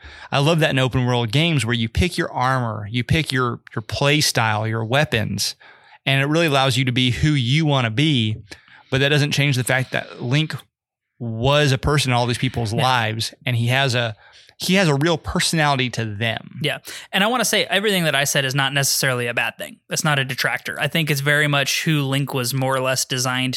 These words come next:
Speaker 2: to be in the original iteration of, of the whole game franchise, was that they literally call him Link because he, he is a link between the character or the,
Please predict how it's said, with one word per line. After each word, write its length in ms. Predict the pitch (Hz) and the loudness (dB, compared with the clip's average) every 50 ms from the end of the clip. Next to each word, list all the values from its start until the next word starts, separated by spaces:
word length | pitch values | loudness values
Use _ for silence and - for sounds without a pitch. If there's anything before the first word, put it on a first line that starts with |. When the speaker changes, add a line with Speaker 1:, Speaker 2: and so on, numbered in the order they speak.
| - | -6
Speaker 2:
to 80 | - 135 | -8 -6
be 300 | 127 131 131 131 127 123 | -4 -2 -2 -2 -2 -2
in 380 | - - 135 131 127 127 127 127 - - - - - - | -4 -4 -4 -4 -4 -6 -8 -10 -14 -18 -20 -18 -6 -2
the 160 | 160 143 135 | 0 2 2
original 640 | 131 131 143 143 135 - 147 143 135 135 131 139 - | 2 2 2 2 2 2 2 2 2 2 0 0 0
iteration 540 | 147 139 135 135 131 127 135 135 - 151 139 | 0 0 0 2 2 2 0 0 0 0 0
of, 300 | 131 131 131 127 - - | 0 0 -2 -2 -4 -4
of 300 | - 147 143 135 139 135 | -4 -4 -4 -4 -4 -2
the 260 | 135 135 131 131 135 - - | 0 0 0 0 -2 -6 -8
whole 260 | - - 151 151 151 | -2 0 2 2 2
game 420 | 143 135 131 - 131 135 143 139 131 | 0 -2 -2 -2 0 0 0 -2 -2
franchise, 680 | - 139 151 226 220 - - 98 78 78 - - - | -2 0 0 0 0 -2 -4 -4 -6 -6 -6 -6 -6
was 300 | - 143 131 127 - - - - - - - - _ - | -6 -6 -6 -6 -6 -8 -8 -12 -16 -18 -20 -18 _ -2
that 200 | 151 151 151 - - | 0 0 0 0 0
they 80 | 156 | 0
literally 280 | 147 143 165 170 165 147 | 2 2 2 2 2 0
call 280 | - - - 180 170 | 0 0 0 0 0
him 180 | 156 156 143 139 | 0 0 0 0
Link 260 | 151 165 160 135 - | 2 0 0 0 -2
because 380 | - 151 143 - 143 139 135 127 | -4 -6 -4 -4 -2 -4 -2 -4
he, 120 | 131 127 123 123 127 - | -4 -6 -6 -8 -8 -6
he 160 | - 160 156 | -2 0 0
is 100 | 143 131 | 0 0
a 80 | 131 120 | -2 -2
link 340 | 123 156 196 220 214 - 165 | 0 0 0 0 0 -2 -4
between 440 | - 147 - - 170 160 156 151 139 | -4 -2 -2 0 0 0 0 0 -2
the 120 | 127 123 | -4 -6
character 640 | - - - 165 165 170 160 - 170 165 160 156 - - - - - - | -6 -4 -2 0 0 -2 -2 -2 0 0 0 0 -2 -8 -16 -20 -14 -6
or 160 | - 156 147 143 | -2 -2 0 0
the, 420 | 139 143 135 131 127 117 139 139 | 0 0 0 0 0 -2 -4 -8